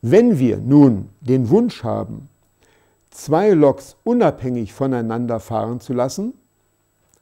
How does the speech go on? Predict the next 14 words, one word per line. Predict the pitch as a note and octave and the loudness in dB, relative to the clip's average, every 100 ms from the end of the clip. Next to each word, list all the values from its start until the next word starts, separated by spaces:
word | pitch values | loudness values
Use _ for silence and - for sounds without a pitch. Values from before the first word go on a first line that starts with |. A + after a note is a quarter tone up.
| _ _ - | _ _ -4
gleichzeitig | B2 C#3 E3 - - D#3+ E3+ E3 - _ | 0 0 -2 -10 -10 -8 -10 -12 -16 _
und | G#3 A3 - - | -8 -8 -10 -8
unabhängig, | C3 C3 B2+ C#3 D3+ G#3+ - _ _ - | -6 -6 -6 -8 -6 -10 -14 _ _ -6
dann | C#3 B2 A2 | -4 -4 -4
müssen | C3+ C3 D#3+ | -4 -4 -8
wir | D3 F3 F#3+ - | -4 -4 -4 -10
zwei | - C3+ C3 | -10 -8 -6
Stromkreise | - C#3 D#3 F3+ - B2+ A#2 A2 - | -8 -4 -4 -4 -10 -10 -10 -10 -8
ausbilden | C3+ C3 - C#3 D#3 G3+ A#3+ _ _ _ _ _ | -8 -8 -6 -4 -4 -6 -10 _ _ _ _ _
und | E3+ F#3 G3 - | -6 -4 -8 -14
jedem | G#2+ C#3 F#3+ A3 E3 | -4 -2 -2 -4 -8
der | C#3 | -10
Stromkreise | - C#3 C#3+ - C3 B2+ C3 C#3+ D3 _ _ _ - | -6 -6 -6 -8 -8 -6 -4 -6 -8 _ _ _ -4
eine, | C#3 D3+ D#3 E3 | -2 0 0 -2